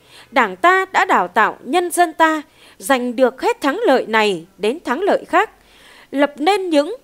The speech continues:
kỳ tích trong thế kỷ hai mươi. Qua ba mươi năm đổi mới, Đảng ta đã lãnh đạo đất nước vượt qua khó khăn thử thách, đứng vững trước những cơn chấn động lớn. Về chính trị,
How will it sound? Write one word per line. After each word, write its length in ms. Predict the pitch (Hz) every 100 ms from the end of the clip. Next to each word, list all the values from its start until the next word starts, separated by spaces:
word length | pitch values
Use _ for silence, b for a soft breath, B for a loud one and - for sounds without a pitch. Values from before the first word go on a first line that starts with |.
| -
kỳ 200 | 247 202
tích 320 | 415 - -
trong 220 | 381 370 359 _ _ -
thế 160 | 277 466
kỷ 240 | 285 160
hai 220 | 196 302
mươi. 280 | 302 311 285 - _ _ _ _ _ _ _ _ b b b b b
Qua 320 | 339 330 320 -
ba 180 | 359 370
mươi 140 | 370
năm 260 | 370 370 311
đổi 200 | 240 143
mới, 300 | 175 196 381 - b b
Đảng 240 | 247 233 175
ta 200 | 349 370
đã 120 | 370
lãnh 220 | 370 403
đạo 240 | 370 196 -
đất 240 | - - 320
nước 260 | 453 - b b b
vượt 180 | 226 262 262
qua 180 | 370 392
khó 220 | 381 381
khăn 300 | 392 392 381 -
thử 180 | 247 143
thách, 240 | 285 440 _ b b b
đứng 240 | 254 339
vững 280 | 359 294 466 - _ _
trước 220 | - 453 494 _ 247
những 240 | 262 339 -
cơn 160 | 370 370 -
chấn 240 | 277 381
động 220 | 440 220
lớn. 280 | 214 220 339 - _ _ b b b -
Về 240 | 247 208
chính 260 | - 294 508
trị, 280 | - 240